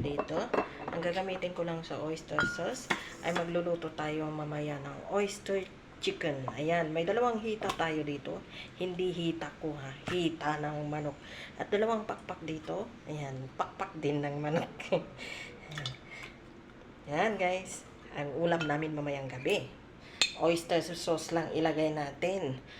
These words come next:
Dahil ito'y ubos na. Ayan. Ito ang gagawin nating riba. Tansya ko na guys.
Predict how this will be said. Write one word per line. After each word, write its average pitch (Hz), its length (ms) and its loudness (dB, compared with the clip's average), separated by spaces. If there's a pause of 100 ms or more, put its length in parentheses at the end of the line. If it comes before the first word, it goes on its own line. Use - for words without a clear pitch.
(260)
Dahil 165 480 6
ito'y 156 320 4
ubos 208 400 4
na. 185 320 4 (2000)
Ayan. 139 280 -6 (1200)
Ito 170 720 6
ang 202 800 6 (720)
gagawin 147 400 2
nating 135 480 -6
riba. 127 320 -6 (320)
Tansya 175 320 4
ko 190 160 2
na 180 160 6
guys. 185 560 2